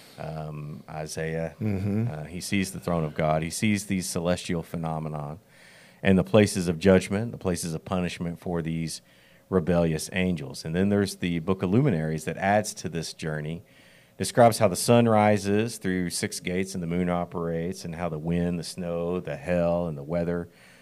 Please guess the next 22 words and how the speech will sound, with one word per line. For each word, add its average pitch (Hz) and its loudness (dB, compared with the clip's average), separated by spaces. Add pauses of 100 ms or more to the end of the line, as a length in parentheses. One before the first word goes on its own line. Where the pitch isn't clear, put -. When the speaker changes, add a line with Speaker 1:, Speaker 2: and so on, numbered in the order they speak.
(100)
Speaker 1:
how 92 4
they 98 6
all 95 8
operate 87 4
in 85 -4
their 85 -2
times. 82 -2 (720)
And 107 4
Enoch 180 6
is 131 2
told 135 6
to 123 0
pass 110 6
all 120 6
of 139 -2
this 127 -4
information 98 0
down 90 0
to 82 -4
his 85 -4
son 85 0
Methuselah 87 -4